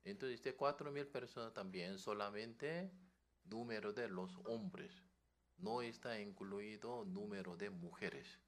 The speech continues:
Entonces, en nuestra iglesia, ¿cuántas personas estará? Menos de mitad. Porque generalmente hay más hombres o mujeres.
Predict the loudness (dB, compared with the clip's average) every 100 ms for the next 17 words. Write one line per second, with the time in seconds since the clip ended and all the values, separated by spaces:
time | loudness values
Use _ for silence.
0 | _ _ _ _ _ _ _ _ _ _
1 | _ _ _ _ _ _ _ _ -4 0
2 | 2 4 4 4 2 2 0 2 2 2
3 | 0 0 2 0 2 -2 -2 -2 -2 -2
4 | -4 -4 -4 0 2 2 0 -6 -14 -18
5 | _ _ _ _ _ _ _ _ _ _
6 | _ _ _ _ _ _ _ 0 4 4
7 | 4 4 4 4 2 2 0 -20 -20 -20
8 | -18 -20 -20 -20 -20 -20 -4 0 4 4
9 | 6 6 4 2 2 4 4 2 -10 -20
10 | _ _ _ 4 8 10 8 8 6 8
11 | 6 6 8 6 6 6 6 4 4 2